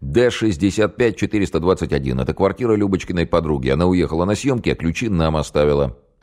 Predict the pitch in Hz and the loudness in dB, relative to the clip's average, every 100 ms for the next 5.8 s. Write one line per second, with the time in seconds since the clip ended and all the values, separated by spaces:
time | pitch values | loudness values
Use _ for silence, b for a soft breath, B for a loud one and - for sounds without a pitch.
0 | _ 107 120 135 - 87 71 67 65 80 | _ 0 2 2 2 4 4 2 -2 0
1 | 98 95 85 78 73 87 76 62 67 64 | 2 2 0 0 0 2 2 0 -4 -4
2 | 110 104 107 90 104 95 98 98 85 101 | 0 0 0 0 2 2 2 2 -2 -4
3 | 104 107 73 87 90 - 80 73 95 104 | -2 -2 2 2 2 0 -2 0 2 2
4 | 87 101 90 87 80 69 - 76 69 67 | 0 0 2 2 2 0 0 -2 -2 -4
5 | - 104 160 165 156 170 156 - | -2 2 2 2 2 2 2 -2